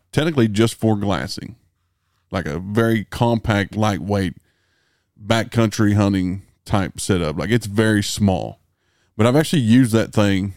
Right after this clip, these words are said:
and the, the ball head on it is, like, very tiny. It's like glassing with binoculars type stuff. I've actually used that for hunting in a pinch,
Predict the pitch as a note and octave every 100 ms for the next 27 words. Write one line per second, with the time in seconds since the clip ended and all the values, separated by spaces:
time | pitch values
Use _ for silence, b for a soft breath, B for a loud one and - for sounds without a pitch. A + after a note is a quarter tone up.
0 | - A2 A2 G2+ A#2 G#2 C3+ D3 B2+ G#2+
1 | G#2 F#2+ G2 G2+ F#2 - C#2 - _ _
2 | _ _ A2+ A2 B2 A2 G2+ E2+ D2 C2+
3 | A2 E3 C#3+ F#2+ A2+ A2+ A#2+ A#2 A2 G2
4 | F#2 F#2 F#2+ - B1+ - - C#2+ - -
5 | D2 C#2 - _ b b b b b b
6 | b A#2+ E3+ E3+ C3 D#3 G#2+ A#2+ A#2+ -
7 | - - - G2+ F#2+ A#2 G#2 F2 A#1+ -
8 | _ _ _ _ _ _ _ _ _ _
9 | _ _ _ G#2+ G2 - F2+ - -